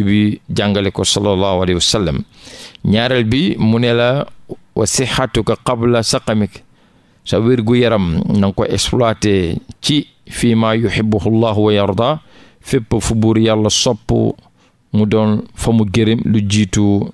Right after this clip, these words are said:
feebar di la dikke. Waaw, jamono bi nga nekkee sa santé, jamono bi la wér gu yaram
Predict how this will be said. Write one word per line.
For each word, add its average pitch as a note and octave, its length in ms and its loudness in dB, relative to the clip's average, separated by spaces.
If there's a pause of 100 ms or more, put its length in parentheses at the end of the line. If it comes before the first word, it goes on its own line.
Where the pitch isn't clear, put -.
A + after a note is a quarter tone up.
feebar G#2+ 440 0
di G2 100 2
la G2+ 80 0
dikke. F#2 380 -2 (520)
Waaw, - 280 -2 (120)
jamono G#2 340 0
bi G#2+ 120 0
nga A2+ 120 2
nekkee A2+ 460 0
sa G2+ 160 -2
santé, A2 540 -2 (680)
jamono A2 460 2
bi A2 180 2
la A#2 220 4
wér A2+ 400 4
gu A2+ 140 2
yaram A2+ 500 2